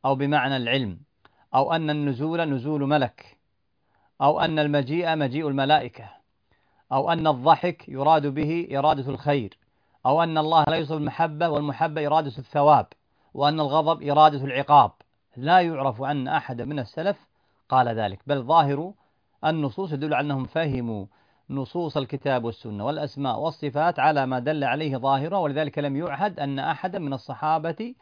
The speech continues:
سأل النبي عليه الصلاة والسلام عن صفة أو عن آية من آيات الصفات، مع أنهم سألوه عن آيات من آيات الأحكام كما مر ذكره في الدرس السابق. ويؤكد هذا أيضًا أن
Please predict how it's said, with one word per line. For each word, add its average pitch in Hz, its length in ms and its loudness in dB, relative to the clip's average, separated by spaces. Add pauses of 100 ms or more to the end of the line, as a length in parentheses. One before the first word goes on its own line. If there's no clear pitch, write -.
(380)
سأل 214 560 4
النبي 160 480 0
عليه 143 380 0
الصلاة 135 220 -4
والسلام 160 420 0
عن 226 500 0 (100)
صفة 202 720 -6
أو - 240 -2
عن 143 200 -2
آية 170 380 0
من 165 160 -8
آيات 123 300 -4
الصفات، 151 520 -4 (100)
مع 139 280 0
أنهم 147 260 -4
سألوه 131 480 -6
عن 123 140 -6
آيات 123 360 -4 (580)
من - 140 -6
آيات 135 240 -2
الأحكام 131 380 -6
كما 170 280 -2
مر 127 280 0
ذكره 131 400 -4
في 127 100 -12
الدرس 113 340 -6
السابق. 196 720 -6 (1500)
ويؤكد 220 540 6
هذا 180 300 6
أيضًا 120 360 -2 (680)
أن 175 480 2